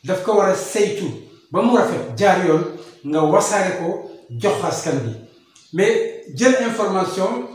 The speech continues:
di ŋàññi nit, di saaga nit, di tuumal nit, loolu du presse.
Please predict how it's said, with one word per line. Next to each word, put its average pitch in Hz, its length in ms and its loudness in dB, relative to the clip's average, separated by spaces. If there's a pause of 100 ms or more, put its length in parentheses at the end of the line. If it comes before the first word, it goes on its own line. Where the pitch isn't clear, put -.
(340)
di 196 440 -6
ŋàññi 226 360 2
nit, - 200 -4 (480)
di 139 160 -6
saaga 220 460 2
nit, 233 140 -2 (320)
di 147 240 -8
tuumal 226 300 2
nit, - 180 -4 (340)
loolu 156 360 2
du - 60 -6
presse. - 680 -2